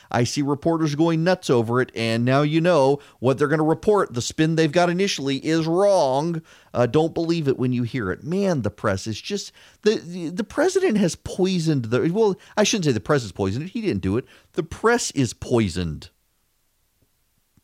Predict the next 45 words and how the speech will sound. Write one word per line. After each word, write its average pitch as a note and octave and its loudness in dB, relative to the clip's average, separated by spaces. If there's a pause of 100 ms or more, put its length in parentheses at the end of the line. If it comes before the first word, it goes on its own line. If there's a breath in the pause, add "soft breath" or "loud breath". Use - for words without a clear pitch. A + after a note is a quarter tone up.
(100)
The G3+ 0
press - -4
is B2 -2
so E3+ -4
poisoned. F2 -8 (800 soft breath)
And G3 -2
I G#3+ 4
had D#3+ 0
way E3+ 2
much D#3+ 0
other C3 2
stuff C3+ -2
I B2 4
wanted A2+ -2
to F#2+ -6
talk G#2+ -2
about F#2+ -2
than F#2+ -10
this, G2 -4
and C3+ -4
I C#3+ -2
wanted D#3+ -4
to A#2 -4
finish B2+ -8
up A2+ -8
on F#2+ -4
Johnny G2 -2
Isakson F2 -8
as D#2+ -14
well. F2+ -4
Um, G2+ -2 (320 soft breath)
I, C3+ -2 (100)
I, C3+ 0
I C#3+ 0
want D#3 -2
to, A#2+ -4 (280 soft breath)
l-, C3+ -8
let F#3 0
me D#3 0
just A#2+ -2
finish G#2+ -4
this G#2 -4
on G2 -2
Johnny F#2+ -4
Isakson. F#2+ -6